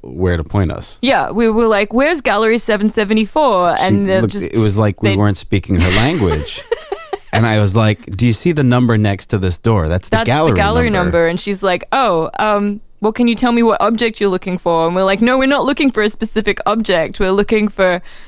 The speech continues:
Speaker 2: like, a bunch of, <sighs> okay, we'll, we'll just wander until we find it." So it took a long time to find this gallery.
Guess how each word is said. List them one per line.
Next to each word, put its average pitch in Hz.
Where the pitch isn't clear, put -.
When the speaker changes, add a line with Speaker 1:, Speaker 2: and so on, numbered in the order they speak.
Speaker 2:
like, 208
a 208
bunch 226
of, 185
<sighs> -
okay, 247
we'll, 269
we'll 277
just 254
wander 240
until 208
we 190
find 170
it." 196
So 294
it 285
took -
a 240
long 233
time 175
to 220
find 190
this 185
gallery. 160